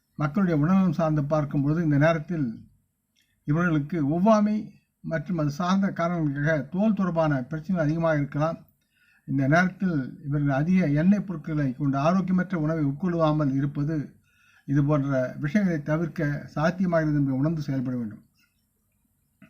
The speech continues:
அடுத்து நீங்கள் ஏதேனும் ஒரு மாதத்தின் ஐந்து, பதினாலு மற்றும் இருபத்தி ஒண்ணாம் தேதியில் பிறந்திருந்தால் உங்கள் பிறப்பு எண் ஐந்து. இந்த பிறப்பு எண் ஐந்தின் மக்கள் பொதுவாக தங்கள் அறிவாற்றலை மேம்படுத்துவதில்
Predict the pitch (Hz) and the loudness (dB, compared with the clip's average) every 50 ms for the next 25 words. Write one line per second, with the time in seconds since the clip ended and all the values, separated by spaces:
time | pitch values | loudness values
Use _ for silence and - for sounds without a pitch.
0 | _ _ _ _ _ _ _ _ - - - _ - 143 160 185 202 202 - 226 | _ _ _ _ _ _ _ _ -20 -20 -20 _ -2 2 4 4 4 4 4 4
1 | 196 185 185 165 156 170 180 175 202 226 226 220 196 170 160 156 170 185 185 165 | 4 4 4 4 2 2 4 4 4 4 6 4 4 4 4 4 4 2 2 0
2 | - 175 165 151 139 135 147 160 170 180 170 170 180 175 - - 147 156 160 165 | -2 -2 0 0 2 2 2 2 2 2 0 0 -2 -4 -4 -2 -2 0 2 2
3 | 160 151 147 151 151 - - - - _ _ _ _ _ _ _ _ _ - 156 | 4 4 2 0 -2 -4 -10 -16 -20 _ _ _ _ _ _ _ _ _ -8 -6
4 | 151 143 - 170 151 147 160 202 196 202 220 208 202 202 190 156 170 175 170 160 | -6 -4 -2 0 0 2 2 2 2 2 2 2 4 4 2 2 0 -4 -4 -4
5 | 156 139 147 151 165 170 170 156 147 147 165 170 156 131 120 104 - - - 139 | -6 -6 -6 -6 -4 -4 -2 -2 0 2 2 2 2 0 -2 -8 -12 -12 -6 -2
6 | 131 143 135 120 - 175 185 190 190 - 208 190 160 139 139 156 160 160 165 175 | 0 0 0 0 0 0 0 0 2 2 2 2 4 4 4 4 2 2 0 -2
7 | 196 196 - - _ _ _ _ _ _ _ - - - _ _ _ _ - 185 | -4 -4 -8 -12 _ _ _ _ _ _ _ -20 -20 -20 _ _ _ _ -6 -4
8 | 165 139 - - 208 226 226 - 269 247 226 202 175 180 190 196 202 190 170 160 | -4 -4 -2 0 0 0 0 2 2 4 4 4 6 6 6 6 6 6 6 4
9 | 143 - 180 165 143 151 160 156 165 165 151 143 175 165 151 131 - - - - | 0 -2 -4 -4 -2 -2 0 2 4 4 4 4 2 2 0 0 -2 -6 -14 -20
10 | _ _ _ - 151 151 151 147 143 156 180 226 233 233 220 190 202 196 185 170 | _ _ _ -4 -2 0 0 2 2 4 4 4 6 6 4 4 2 0 2 2
11 | 147 147 175 185 180 175 160 147 143 156 151 160 170 160 135 | 2 4 4 4 2 2 0 -4 -2 -2 -2 -2 0 -2 -2